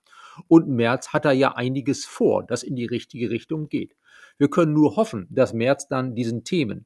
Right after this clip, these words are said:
Wirtschaft und Energie, auch selbst genügend Aufmerksamkeit widmet. Denn es wird sicherlich gerade in der Koalition mit den Sozialdemokraten einige Impulse von Seiten der Union, von Seiten des Kanzlers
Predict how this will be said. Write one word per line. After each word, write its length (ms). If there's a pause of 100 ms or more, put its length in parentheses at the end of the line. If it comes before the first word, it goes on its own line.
Wirtschaft 460
und 100
Energie, 420
auch 180
selbst 360
genügend 480
Aufmerksamkeit 1000
widmet. 640 (480)
Denn 240 (380)
es 140
wird 240
sicherlich 540
gerade 360
in 120
der 100
Koalition 640
mit 100
den 120
Sozialdemokraten 1120
einige 480
Impulse 580
von 240
Seiten 380
der 100
Union, 540
von 200
Seiten 300
des 140
Kanzlers 500